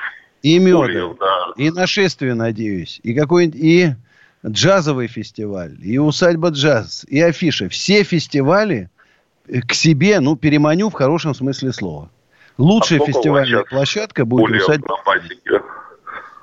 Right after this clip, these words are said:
Speaker 1: Мы мо-,
Speaker 2: Стульев.
Speaker 1: у нас может собраться миллион человек. Представляете, что это такое? Миллион человек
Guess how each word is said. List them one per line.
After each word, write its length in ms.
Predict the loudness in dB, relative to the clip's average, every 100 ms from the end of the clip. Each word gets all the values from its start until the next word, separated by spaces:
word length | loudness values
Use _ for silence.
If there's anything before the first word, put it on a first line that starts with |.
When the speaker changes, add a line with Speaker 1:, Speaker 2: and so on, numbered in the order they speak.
| _ _ _
Speaker 1:
Мы 140 | 0 2
мо-, 60 |
Speaker 2:
Стульев. 240 | 4 4 2
Speaker 1:
у 60 |
нас 240 | 0 0 0
может 260 | -2 -4 0
собраться 480 | 0 0 -2 0
миллион 600 | 2 4 4 4 4 2 -2
человек. 760 | -4 -2 0 0 -2 -6 _ _
Представляете, 300 | -6 -6 -2
что 80 | -4
это 80 | -2
такое? 480 | -6 -4 -8 -10 -14 _ _ _ _ 2
Миллион 840 | 6 6 4 4 4 2 0 -6
человек 840 | -4 -2 0 0 0 -4 -6 _